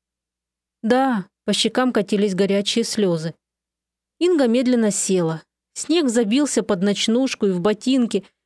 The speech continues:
вся спина была мокрая. Дрожа, ведьма поднялась. Голова гудела, глаза болели, а в районе ключиц разливалось непривычное тепло.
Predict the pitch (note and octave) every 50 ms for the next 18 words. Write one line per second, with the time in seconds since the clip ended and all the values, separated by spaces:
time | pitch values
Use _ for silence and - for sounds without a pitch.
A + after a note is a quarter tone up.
0 | _ - - C#4 C4+ - - D4+ C#4+ D#4 D#4 C4 C4+ C#4 C4+ B3+ A#3+ A#3+ B3 C4+
1 | C#4 C4 - - A3 G3+ F3+ D#3+ E3+ _ _ _ _ _ _ _ - F#3+ F3+ G#3+
2 | A3+ A3+ A3 A3+ B3+ C4+ C4+ A#3+ A3 A#3 A3+ G3+ G#3+ G#3+ G3+ - G3 F3 G3 G#3
3 | G#3 F#3 E3+ E3 D#3 - - _ _ _ _ _ _ _ - F3+ G3 G3+ G#3+ G#3
4 | A#3 C#4 C#4+ B3 A3 A3 F#3 E3+ F#3+ A#3+ B3 A3 G3 F3 E3+ G#3 A3 G#3 A#3+ C#4+
5 | C#4+ A#3 A#3+ A3+ A3 A#3 C#4 C#4+ B3 F#3+ F3 - _ _ _ _ _ - G3+ G3
6 | F#3+ A3+ A3+ A#3+ B3+ C#4+ C4+ A#3+ A3 - - G3+ G#3+ G#3 - - D4 C4+ - -
7 | G3+ F#3 F3+ G3 G3 F3+ G#3+ B3 C4+ C#4 B3+ - - A3 F3+ - A3 G3+ G3+ C#4
8 | C4+ - - B3+ C4 C4 B3 - D4 - _ - F3+ E3 D#3 D#3